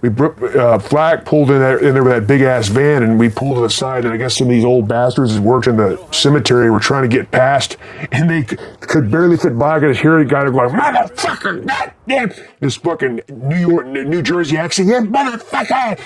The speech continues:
I get this fucking van. Like, you could hear him cussing in the ba-, in his little truck there. I guess we were gonna bury a fucking grave or something. I don't know.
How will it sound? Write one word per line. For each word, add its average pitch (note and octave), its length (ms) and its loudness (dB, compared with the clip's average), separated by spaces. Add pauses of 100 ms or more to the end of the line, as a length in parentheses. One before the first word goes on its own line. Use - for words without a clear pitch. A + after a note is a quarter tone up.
(160)
I G#3+ 260 -2
get C4+ 180 -6
this F#3+ 200 -2
fucking B3 480 -4
van. A#3 520 -2 (160)
Like, C3+ 120 -6
you C#3+ 140 0
could B2 140 -2
hear D3 200 0
him C#3 180 -2
cussing D3+ 420 -4
in B2+ 80 -6
the A2+ 80 -4
ba-, B2 280 -4
in B2 120 -6
his C#3 280 2
little B2 220 0
truck B2+ 320 -2
there. C3 140 0
I A2+ 40 -2
guess B2 160 -2
we B2+ 60 0
were B2+ 220 0
gonna G2 100 -6
bury C3 240 0
a A#2+ 60 0
fucking B2 340 -4
grave A#2+ 300 2
or A2 80 0
something. A2+ 260 -2
I B2 40 2
don't A#2+ 180 0
know. A#2+ 160 0